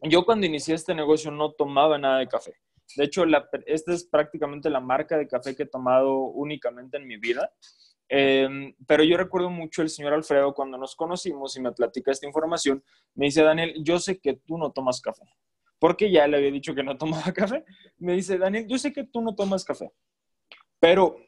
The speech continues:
yo conocí la información en un restaurante, ocho de la noche. Pero me dijo, "Pero mira aquí alrededor,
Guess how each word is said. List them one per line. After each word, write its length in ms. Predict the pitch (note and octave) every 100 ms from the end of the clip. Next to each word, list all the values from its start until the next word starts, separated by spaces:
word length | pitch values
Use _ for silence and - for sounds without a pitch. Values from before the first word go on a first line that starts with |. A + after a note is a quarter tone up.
| _ _ G3
yo 220 | G3 G3+
conocí 300 | G#3+ F3+ F3+
la 80 | F3
información 520 | F3+ D#3+ C#3+ D3+ C#3+
en 120 | D3
un 120 | C#3+
restaurante, 640 | D3 D3+ C3 B2 D3 F#3 -
ocho 300 | C#3+ C#3+ D#3
de 60 | C3
la 100 | A#2
noche. 320 | G2+ - _ _ _ _ _ _ _ _ _ - -
Pero 120 | D3+ D#3
me 100 | D#3
dijo, 220 | D#3+ D#3
"Pero 160 | F#3+
mira 200 | A3+ C#4
aquí 140 | C#4 A3+
alrededor, 480 | G#3+ F#3 C3 -